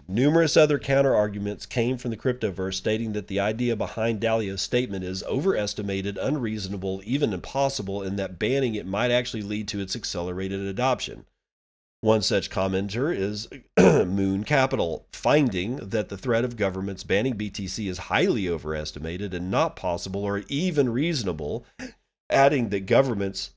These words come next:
have been unsuccessful at banning even those things that exist physically, i e drugs, alcohol, prostitution, human trafficking. I mean, come on, the list goes on and on and on and on, and none of the,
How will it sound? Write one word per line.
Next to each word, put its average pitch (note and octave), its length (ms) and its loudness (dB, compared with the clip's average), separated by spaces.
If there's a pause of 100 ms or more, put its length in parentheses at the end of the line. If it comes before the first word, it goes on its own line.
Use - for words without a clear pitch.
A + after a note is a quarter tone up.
(160)
have C3 300 2
been A2+ 160 2
unsuccessful G#2 720 -2
at G2 120 -6
banning G#2 340 2
even F#2+ 320 -6
those C3+ 280 2
things A#2 320 0
that G2 120 0
exist F2+ 540 -4
physically, F#2+ 640 0 (100)
i F#2+ 200 2
e F2 580 -4
drugs, F#2+ 600 0 (340)
alcohol, F2+ 840 0 (340)
prostitution, F#2 1160 -2 (840)
human G#2 300 0
trafficking. F2+ 880 0 (540)
I F#2+ 100 0
mean, G#2+ 160 0
come C#3 160 0
on, G2+ 200 6
the A#2+ 100 2
list C#3+ 280 6
goes F2+ 220 0
on F#2+ 340 -2
and D#2+ 180 -8
on F2 340 -6
and E2+ 160 -10
on E2 320 -6
and E2 140 -10
on, C#2+ 340 -6
and F#2+ 360 -2
none A#2+ 200 4
of F#2+ 100 -4
the, D#2+ 140 -6